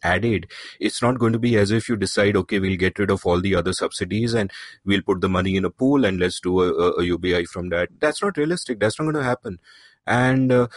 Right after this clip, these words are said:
y-, you'll just increase the fiscal burden, which of course means that one rupee of state spending is equal to, you know, a cost of three rupees to society. And that,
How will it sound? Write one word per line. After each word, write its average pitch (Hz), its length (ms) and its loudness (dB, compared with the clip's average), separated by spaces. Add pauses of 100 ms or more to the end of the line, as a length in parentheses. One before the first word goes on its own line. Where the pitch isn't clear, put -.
(140)
y-, 113 100 4
you'll 120 500 4
just 160 320 -2
increase 120 540 0
the 170 80 0
fiscal 131 360 -2
burden, 107 340 2
which 120 160 -2
of 117 140 -6
course 127 300 0
means 113 340 0
that 110 240 2
one 101 180 2
rupee 107 300 -4
of 104 120 2
state 101 260 -2
spending 101 420 -2
is 90 120 -4
equal 95 300 -2
to, 101 140 0
you 95 100 2
know, 104 160 0
a 104 60 2
cost - 320 -2
of 92 80 -2
three 95 180 -4
rupees 92 320 -4
to 95 100 -6
society. 92 640 -4 (400)
And 110 400 2 (220)
that, 107 320 -2